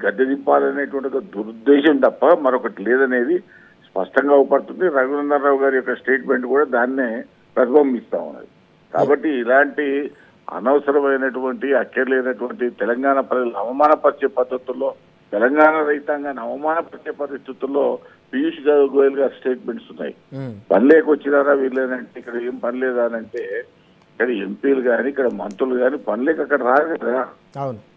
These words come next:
Speaker 1: అక్కడ అవసరం కొరకు రాష్ట్ర సమస్యల పరిష్కారం కొరకు వస్తారు తప్ప చలికాలం చలిలో, చలిలో వచ్చి ఢిల్లీలో కూర్చోవలసినటువంటి అవసరం లేదు.
Speaker 2: ఓకే.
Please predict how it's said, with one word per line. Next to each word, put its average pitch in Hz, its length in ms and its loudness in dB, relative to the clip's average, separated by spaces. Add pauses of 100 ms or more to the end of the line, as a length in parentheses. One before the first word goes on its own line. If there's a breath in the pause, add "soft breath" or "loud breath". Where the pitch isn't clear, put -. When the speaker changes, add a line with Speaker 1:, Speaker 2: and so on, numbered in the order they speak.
(460)
Speaker 1:
అక్కడ - 220 2
అవసరం 107 460 0
కొరకు 135 320 0
రాష్ట్ర 123 500 -2
సమస్యల 120 380 -2
పరిష్కారం 135 600 -2
కొరకు 151 280 0
వస్తారు 139 300 -2
తప్ప - 280 -6 (720)
చలికాలం 151 360 4
చలిలో, 135 540 -2
చలిలో 147 520 -2
వచ్చి 139 240 0
ఢిల్లీలో 135 400 -2
కూర్చోవలసినటువంటి 131 920 -2
అవసరం 127 360 -2
లేదు. 156 540 -4
Speaker 2:
ఓకే. 117 240 -14